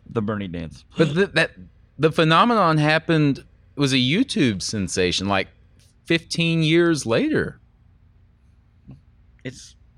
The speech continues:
Speaker 2: Like,
Speaker 1: it's
Speaker 2: a baseball team started doing it.
Speaker 1: That's Bernie, man.
Speaker 2: It's weird.
Speaker 1: It's Bernie, feel the burn.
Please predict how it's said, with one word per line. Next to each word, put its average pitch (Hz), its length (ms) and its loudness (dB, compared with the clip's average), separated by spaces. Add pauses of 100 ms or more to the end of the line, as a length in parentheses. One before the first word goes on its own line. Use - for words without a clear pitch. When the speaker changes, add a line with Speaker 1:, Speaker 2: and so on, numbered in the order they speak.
(100)
Speaker 2:
Like, 185 120 -6
Speaker 1:
it's 226 80 -2
Speaker 2:
a - 20 -8
baseball 202 460 2
team 123 280 0
started 180 460 -2
doing 190 320 0
it. 73 160 -4 (500)
Speaker 1:
That's 202 120 -18
Bernie, 403 340 -12
man. 240 340 -6
Speaker 2:
It's - 360 -12
weird. 269 640 -2
Speaker 1:
It's - 20 2
Bernie, 139 240 0
feel 147 180 2
the 151 60 -2
burn. 113 340 -6